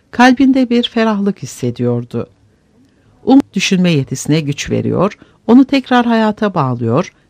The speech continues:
ve gözlerindeki ışıltıları parlatıyordu. Salona göz gezdirdi, dans edenleri izledi. Savaş öncesi Atlanta'ya ilk geldiği zaman bu salonun ne kadar büyük olduğunu anımsadı. O günlerde sert ağaç döşeme ayna gibi parlıyordu.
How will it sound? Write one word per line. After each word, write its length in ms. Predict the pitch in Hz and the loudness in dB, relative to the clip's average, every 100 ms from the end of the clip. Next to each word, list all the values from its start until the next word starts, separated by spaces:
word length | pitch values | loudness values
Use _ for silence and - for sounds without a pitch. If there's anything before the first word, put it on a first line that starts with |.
| - | -2
ve 60 | |
gözlerindeki 760 | 190 180 165 165 170 170 165 220 | 2 2 2 2 2 0 0 0
ışıltıları 580 | 214 220 208 202 196 190 | 2 0 0 0 0 -2
parlatıyordu. 1000 | - 143 123 123 - 120 120 120 117 - _ _ _ _ _ _ _ _ | -2 -2 -2 -6 -4 -4 -4 -4 -8 -10 _ _ _ _ _ _ _ _
Salona 440 | - 269 277 277 | 0 4 6 6
göz 280 | 269 165 139 | 6 2 2
gezdirdi, 640 | 127 120 - 117 113 95 - _ _ | -2 -2 -2 -4 -2 -6 -8 _ _
dans 240 | 185 196 - | 2 4 4
edenleri 540 | 151 135 131 131 120 | 0 0 0 0 -2
izledi. 520 | 113 117 - 117 104 - _ _ _ _ | -4 -6 -4 -4 -4 -10 _ _ _ _
Savaş 380 | - 170 165 - | -2 2 2 2
öncesi 400 | 135 139 - 196 | 0 0 0 -2
Atlanta'ya 560 | 185 - 196 196 196 | -2 0 0 0 0
ilk 260 | 202 262 - | 0 -2 -2
geldiği 400 | 208 180 147 139 | -2 -2 -2 -4
zaman 420 | - 120 131 220 - _ - | -4 -2 0 0 -4 _ -6
bu 60 | |
salonun 540 | 247 247 220 214 208 208 | 0 2 6 6 6 4
ne 80 | |
kadar 420 | 262 226 202 202 175 | 2 0 0 0 -2
büyük 240 | 175 - | -4 0
olduğunu 460 | 160 131 139 135 117 | 0 0 -2 -2 -2
anımsadı. 600 | 120 117 - 117 117 - _ _ _ _ _ _ - | -4 -4 -6 -6 -4 -8 _ _ _ _ _ _ -4
O 120 | 311 | 2
günlerde 560 | 233 160 135 127 196 | 4 4 2 0 0
sert 220 | 226 226 - | -2 -4 -2
ağaç 340 | 190 190 - | -2 -2 -4
döşeme 380 | 170 - 147 165 | -4 0 0 0
ayna 340 | - 190 214 | 0 2 2
gibi 280 | 220 147 151 | 0 -2 -6
parlıyordu. 840 | 147 139 123 120 123 123 123 120 | -4 -4 -4 -2 -2 -4 -4 -8